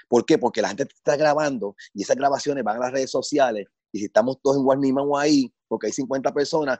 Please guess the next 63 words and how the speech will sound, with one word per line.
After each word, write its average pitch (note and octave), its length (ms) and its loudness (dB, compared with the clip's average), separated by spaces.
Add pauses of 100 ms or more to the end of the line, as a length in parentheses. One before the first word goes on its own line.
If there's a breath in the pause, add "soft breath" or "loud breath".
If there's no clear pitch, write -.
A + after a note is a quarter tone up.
(120)
la G#2+ 100 0
gente B2 140 -2
va C3+ 60 6
a - 20 0
decir, C3+ 180 -4
"Ay, D#3 320 -4
mira, C#3 280 0
bendito, B2 280 -4
ya A#2+ 140 -2
no B2+ 100 -4
bailan. A#2 500 -2 (400)
Ay, C#3 280 2
bendito, B2+ 500 -2
mira, B2+ 160 -2
están A#2+ 260 -2
viejitos". A2+ 600 -2 (220 loud breath)
Porque C3+ 240 4
es D3 60 8
la F3+ 120 8
percepción, D#3 600 2
la F#3 120 2
persona E3 280 2
no G#3+ 80 2
sabe G3 200 6
si F3 120 0
hay F3 80 4
cincuenta, F3 500 -4
si C#3 140 -6
hay C#3+ 60 -8
doscientas D3 360 -4
personas, F3 280 0
te D3+ 60 -12
está A#2+ 120 -6
viendo C3+ 240 -4
a D3 100 -2
ti F#3 120 -4
as-, - 360 -6
en B2 200 -4
tu B2 140 -4
acción. B2 520 -4 (460)
Y B2+ 160 4
esa E3+ 180 4
es F#3+ 40 6
la D#3+ 60 4
responsabilidad B2+ 560 2
que C#3 80 -2
yo A#2 80 0
siempre C#3+ 300 0
tengo, A2 260 -4
de G2+ 80 -4
que, G2 100 -2
oye, A2+ 280 2 (260 soft breath)
hayan F3+ 380 6
dos E3 120 6
mil, A#2+ 240 -6
tres A2+ 180 -2
mil, C#3 180 -4
veinte A#2 340 -2
mil C3+ 180 -4
y A2 100 0
hayan B2+ 200 0
cinco D#3+ 320 0
personas, D3 380 -2